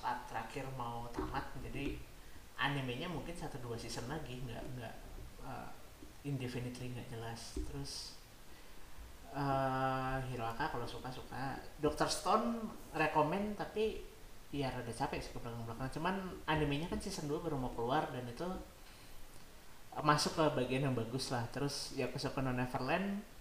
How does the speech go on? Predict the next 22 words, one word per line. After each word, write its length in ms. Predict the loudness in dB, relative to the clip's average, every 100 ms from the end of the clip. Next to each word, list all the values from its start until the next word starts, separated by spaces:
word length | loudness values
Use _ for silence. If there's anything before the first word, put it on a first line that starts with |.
| -10 -10 -10 -10 -2
kalau 220 | 2 4
mau 100 | 4
ngikutin 380 | 2 0 -2 -2
komiknya, 400 | 0 -2 0 0
komiknya 400 | 0 -2 -4 -4
udah 80 | -4
tamat. 320 | -4 0 -2 -2 -10 -12 -14 -14 -14 -4
Animenya 480 | 4 6 6 2 0
mau 240 | 2 2 2
keluar 160 | 2 0
season 240 | 0 -2 -2
dua 160 | 0 0
juga 320 | 0 0 0
bareng 240 | 0 -2
sama 160 | -2 -4
Doctor 280 | -4 -6 -6
Stone 240 | 0 0 0
dan 160 | -4
itu 160 | -4 -4 -4 -6 -8 -8 -10 -14 -14 -12 -14 -14 -14 -12 -4
masih 400 | 0 2 4 4
oke 240 | 4 4 4 4
sih. 160 | -2